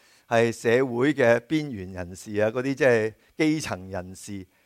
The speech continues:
然後同佢一齊生-，生活三年，然後呢班人就俾耶穌三年嘅生活嘅門訓，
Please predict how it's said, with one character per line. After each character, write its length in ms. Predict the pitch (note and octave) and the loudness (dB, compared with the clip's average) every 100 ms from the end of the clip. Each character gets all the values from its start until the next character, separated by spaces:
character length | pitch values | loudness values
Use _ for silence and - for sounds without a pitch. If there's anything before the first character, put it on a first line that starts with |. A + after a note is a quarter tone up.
| _ - | _ -4
然 140 | A#2 | 2
後 100 | B2 | 2
同 160 | A#2+ A2+ | 2 0
佢 100 | D3 | 0
一 100 | D3 | 2
齊 260 | F3+ F#2+ G2 | 0 0 -2
生-， 320 | - D3+ D3+ | 4 4 2
生 200 | C#3+ D3+ | -4 -4
活 80 | B2+ | -2
三 340 | A2 D3 C3+ A#2+ | -2 2 2 2
年， 180 | F2+ E2+ _ _ _ _ _ | -8 -14 _ _ _ _ _
然 140 | A2 | -4
後 60 | A#2+ | -2
呢 120 | E3 | -2
班 260 | D#3+ D3 C#3+ | 2 2 2
人 180 | G2 F#2+ | -6 -2
就 100 | G#2 | -2
俾 160 | G2+ B2 | -2 -4
耶 160 | A#2 F2+ | -4 -6
穌 240 | C#3 C3+ | -6 -8
三 380 | - D3+ C#3+ C3 | -4 -2 -2 -4
年 200 | F#2 F2+ | -12 -6
嘅 100 | G#2 | -6
生 300 | - C3 B2 | -4 -8 -8
活 120 | F#2+ - | -12 -12
嘅 260 | G#2 G2 G2+ _ _ | -6 -4 -6 _ _
門 300 | - F2 F2 | -20 -20 -6
訓， 240 | G#2 G2+ | -6 -6